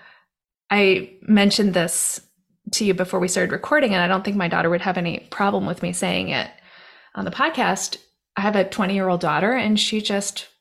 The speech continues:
just went through her first breakup. So I'm out there in the garden,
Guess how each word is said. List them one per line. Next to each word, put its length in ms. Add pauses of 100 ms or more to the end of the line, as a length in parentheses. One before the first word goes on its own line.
(440)
just 420
went 160
through 100
her 120
first 280
breakup. 480 (1200)
So 260
I'm 200
out 200
there 140
in 100
the 60
garden, 720